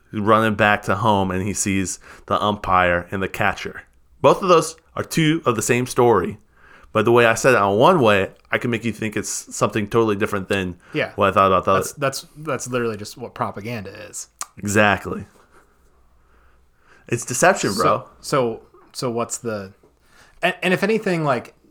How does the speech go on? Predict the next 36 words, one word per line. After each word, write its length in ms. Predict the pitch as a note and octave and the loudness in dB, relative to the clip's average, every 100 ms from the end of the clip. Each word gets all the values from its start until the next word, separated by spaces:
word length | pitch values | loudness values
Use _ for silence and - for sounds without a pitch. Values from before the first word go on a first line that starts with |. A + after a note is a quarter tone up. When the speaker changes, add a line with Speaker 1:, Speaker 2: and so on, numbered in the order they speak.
| _ _ _ _ | _ _ _ _
Speaker 2:
why 200 | - C#3 | 0 2
would 160 | D3+ D3 | 4 4
that 200 | C#3+ B2+ | 0 0
be 140 | C#3 | -2
a, 120 | C#3 C#3 | 0 0
a, 340 | A#2+ A2 A2 - | -2 -2 -4 -4
an 100 | C#3 | -4
actual 320 | C3 B2+ D#3+ | -2 -4 -4
symptom, 500 | C3 C3+ C3 C3+ C#3+ | -4 -4 -4 -6 -8
symptom 600 | - - C3 A#2+ D3 C#3 D3+ | -12 -8 -8 -6 -6 -6 -6
of 200 | A#2+ A#2 | -6 -4
something, 340 | - C3+ C#3 | -4 -4 -2
or 240 | C3+ A#2+ A#2 - | -2 -4 -4 -12
you 100 | A2+ | -12
think 140 | B2+ | -8
that's 140 | B2 | -8
just, 120 | - B2+ | -8 -8
like, 80 | |
a 60 | A#2 | -8
mislead 460 | G2+ A2+ - - _ _ _ _ _ _ _ _ - _ | -8 -10 -10 -20 _ _ _ _ _ _ _ _ -16 _
to 60 | C#3+ | 0
Speaker 1:
I 20 | |
think 120 | C3 | 4
Speaker 2:
throw 80 | C#3 | 4
Speaker 1:
that's, 100 | C#3+ | 4
Speaker 2:
you 80 | C#3 | 6
off 140 | G2 | 6
the 60 | F#2+ | 4
Speaker 1:
uh, 40 | |
Speaker 2:
scent? 240 | F#2+ G#2+ F#2 _ - - - | 2 -2 -10 _ -20 -20 -2
Speaker 1:
I 140 | A#2+ | -2
think 280 | A#2+ D3 C3+ | 0 -2 2
that's 280 | A#2+ G#2+ - | 2 2 0
what 320 | G2+ F#2+ - | 0 0 0
QAnon's 520 | - G2 F#2 F2 F2 | -6 -6 -6 -8 -10
doing. 280 | - F2+ F2 | -12 -12 -14